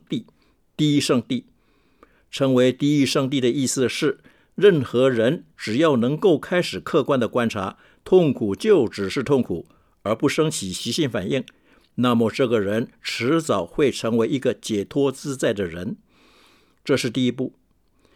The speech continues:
接受痛苦的实相，并且观察，只是观察，而不对它起习性反应，只是观察，客观的观察。这就是你已经在做的。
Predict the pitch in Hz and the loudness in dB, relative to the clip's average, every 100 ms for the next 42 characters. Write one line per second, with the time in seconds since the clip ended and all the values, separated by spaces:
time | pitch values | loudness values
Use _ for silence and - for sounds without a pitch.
0 | _ - 180 165 180 143 - 208 151 110 | _ 0 4 6 4 2 4 2 4 0
1 | 107 - 104 104 127 - _ _ _ 156 | -2 -2 -6 -4 -6 -6 _ _ _ -2
2 | 131 95 - 123 - 95 117 _ _ - | 0 0 0 0 0 -6 -10 _ _ -4
3 | 214 156 123 120 110 92 85 - _ _ | -4 -2 0 0 -2 -4 -10 -16 _ _
4 | - 110 131 - 156 165 135 139 135 - | -4 -2 0 0 2 2 0 -2 -4 -10
5 | - - 101 - 131 196 143 98 92 127 | -10 -8 -6 -6 -4 -2 -2 -4 -4 -6
6 | - _ _ _ _ _ - - 127 135 | -6 _ _ _ _ _ -20 -8 -2 0
7 | 127 170 165 147 123 110 123 - 151 120 | 2 2 2 0 0 -2 -2 -2 0 2
8 | 117 101 104 104 98 90 78 - _ _ | 0 0 -2 -2 -4 -6 -10 -16 _ _
9 | _ _ _ _ _ _ _ _ _ _ | _ _ _ _ _ _ _ _ _ _
10 | - 135 120 131 117 - 120 117 - 104 | -6 0 0 2 0 0 -2 -2 -4 -2
11 | 139 101 120 117 113 107 - 120 87 85 | 0 0 0 -2 0 -2 0 -2 -2 -8